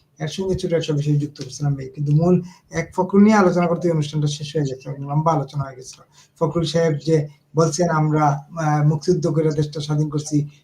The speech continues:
যুদ্ধের সময় আমি ইন্ডিয়া গেছিলাম, ইয়ে করছি।" আর আজকেই তিনি, গতকালকেই তিনি বলছেন যে যাদেরকে ফাঁসি দেওয়া হয়েছে, অন্যায়ভাবে ফাঁসি দেওয়া হয়েছে। এটা নিয়ে মানুষ ক্ষিপ্ত। যাক, এটা বাংলাদেশের প্রসঙ্গে আমরা দুনিয়া জুড়ে বাংলাদেশ না ঢুকাই। আহ,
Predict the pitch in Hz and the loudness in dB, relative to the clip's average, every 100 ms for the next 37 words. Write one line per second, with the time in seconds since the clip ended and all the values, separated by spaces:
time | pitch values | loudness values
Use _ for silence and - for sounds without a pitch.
0 | - 151 151 151 156 151 151 151 151 147 | -4 -2 0 0 0 0 2 2 4 4
1 | 151 147 - 147 147 - - - _ 151 | 4 2 0 0 2 0 -4 -20 _ 0
2 | 147 151 151 143 143 - - - 147 160 | 2 2 0 -4 -8 -10 -12 -8 -4 -2
3 | 160 - 196 190 170 160 143 - _ 160 | -2 2 2 4 0 -2 -4 -10 _ -4
4 | 170 180 190 202 185 180 175 165 147 160 | 2 2 4 4 4 2 2 2 0 -2
5 | 160 156 147 - - - 143 165 180 190 | -2 -2 -2 -6 -18 -10 -4 0 2 0
6 | 196 170 165 165 160 147 160 147 - 170 | 0 0 0 2 0 0 -2 -2 0 0
7 | 156 156 139 143 135 - - - - - | 0 -2 -6 -6 -10 -14 -20 -20 -20 -16
8 | 160 185 175 151 151 - 147 - 139 _ | -6 -4 -2 0 -2 -4 -12 -14 -20 _
9 | - - - 147 185 196 170 151 156 156 | -20 -20 -6 0 0 -2 -8 -6 -2 -2
10 | 156 151 170 156 156 160 151 151 147 147 | -2 -6 -8 -10 -8 -4 -4 -2 0 2
11 | 147 151 147 143 143 143 143 139 147 170 | 2 0 0 -2 -2 -6 -6 -8 -8 -12
12 | 180 _ - - - 156 156 | -12 _ -20 -18 -4 -2 -2